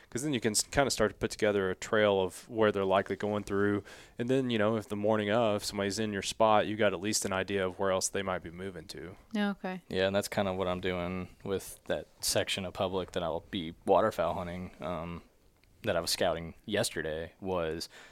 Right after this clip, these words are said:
Speaker 3: like, this is a, this is an area that's made up of, let's see, there's a,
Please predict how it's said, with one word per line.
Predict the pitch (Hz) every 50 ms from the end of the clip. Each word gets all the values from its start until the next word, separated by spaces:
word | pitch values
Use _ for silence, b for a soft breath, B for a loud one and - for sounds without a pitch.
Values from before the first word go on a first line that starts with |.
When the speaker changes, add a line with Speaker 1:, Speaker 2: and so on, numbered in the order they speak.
| B B B B B B -
Speaker 3:
like, | 101 92 82 - - 104
this | 107 120 - -
is | 156 123 104 104
a, | 95 85 87 85 69 - - _ _ _ _ _ _ _ _ _ _ -
this | 120 131 139
is | 135
an | 123 117
area | 104 110 113 113 117 110
that's | 101 90 -
made | 110 107 104 101 95
up | 95 98 - -
of, | 90 90 90 90 90 90 90 85 - - - - - - - - -
let's | 104 95 -
see, | - 92 85
there's | 87 87 85 87
a, | 90 95